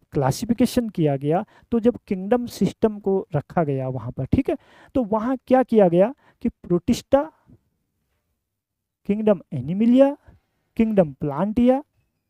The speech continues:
ऐसे करके रखा गया, ठीक। तो kingdom, अब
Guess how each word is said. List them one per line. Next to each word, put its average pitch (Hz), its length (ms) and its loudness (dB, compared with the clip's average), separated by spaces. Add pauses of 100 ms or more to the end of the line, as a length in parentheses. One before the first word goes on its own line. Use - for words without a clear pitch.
(500)
ऐसे 196 220 2
करके 147 320 -4
रखा 127 320 -10
गया, 139 220 -16 (360)
ठीक। 302 140 2 (320)
तो 302 60 4
kingdom, 269 720 2 (400)
अब 269 100 2